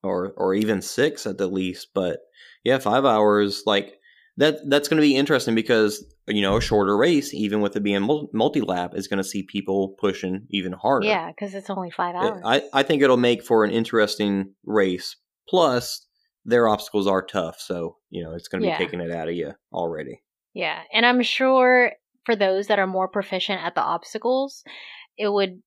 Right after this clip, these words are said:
Speaker 2: more so benefit them to just do the obstacles versus doing the penalty, depending on how many laps they've <laughs> already done.
Speaker 1: Yeah, I can imagine, gi-, you know, giving each of those obstacles, even Pegatron, one try, as long as there's no backup,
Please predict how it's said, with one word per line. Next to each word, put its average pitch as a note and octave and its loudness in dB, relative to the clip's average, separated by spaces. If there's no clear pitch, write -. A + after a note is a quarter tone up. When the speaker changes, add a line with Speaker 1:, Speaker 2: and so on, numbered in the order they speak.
Speaker 2:
more G3 -2
so G3+ 2
benefit F#3 -2
them F3+ -2
to G3 -6
just F3+ -6
do F#3 0
the E3+ 0
obstacles E3 -4
versus D#3 -10
doing D#3+ -6
the D3+ -8
penalty, D3+ -14
depending F#3 2
on E3+ 0
how F3 0
many D#3+ -4
laps D#3 -2
they've F3 -2
<laughs> - 0
already F3 2
done. D#3 -8
Speaker 1:
Yeah, G#2 4
I G#2 2
can A#2+ -2
imagine, G2 2
gi-, G#2 0
you G#2+ -2
know, F2 -2
giving B2+ 4
each G#2+ 0
of G#2 0
those G2+ 4
obstacles, F#2+ 0
even G2 0
Pegatron, F#2+ 0
one G2 2
try, F#2+ 2
as F2+ -4
long F#2+ 0
as F2+ -4
there's F#2 -2
no F2+ -2
backup, F2+ -6